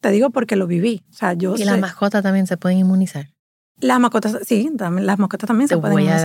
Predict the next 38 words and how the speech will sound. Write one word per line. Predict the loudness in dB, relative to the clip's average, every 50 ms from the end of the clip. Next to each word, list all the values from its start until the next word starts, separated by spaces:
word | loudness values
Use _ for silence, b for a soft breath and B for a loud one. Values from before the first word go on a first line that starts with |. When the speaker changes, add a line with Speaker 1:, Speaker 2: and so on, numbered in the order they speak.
| 2 0
Speaker 1:
inmunizar. | -2 -2 -4 -4 -2
Speaker 2:
hay | -2 -4
que, | -2 -2 -2 -2
tenemos | -2 -2 -4 -2 -2 -2
que | -4 -4
ver | -6 -4
qué | -4 -4
es |
lo | -4 -2
que | -2
vamos | -4 -6 -6
a |
hacer | -10 -10
con | -10 -8 -4
Speaker 1:
Se | -2
Speaker 2:
Lili. | -2 0
Speaker 1:
le | 0
hacen | 0 -2 -2 -2 -2 -2
pruebas | -2 -2 -4 -4 -4
de | -4
alergia | -4 -6 -6 -6 -8
también. | -8 -6 -4 -4 -4 -4
Speaker 2:
Ok. | -6 -12 -18 _ _ _ _ _ _ _ _ _ _ _ _ _ _ -8
Speaker 1:
Ya | -4 -2 -2 -2
hay | -2 -2
que | -2 -2 -2
ver, | 0 0 0 0 -2 -4 -6 -8 -12 _ -10
ahí | -6 -2 0 0
hay | 0 0
que | -2
hacerle | -4 -2 -2 -2 0 0 0 2
un | 2 2 2 4 4 2 2 0 0
panel, | -2 -2 0 2 2 2 2 2 2 2
hay | 2 0 0
que | 0 0 2
ver | 2 2 0 0
si | -2 -2 0 2 2
es | 2 0 -2 -4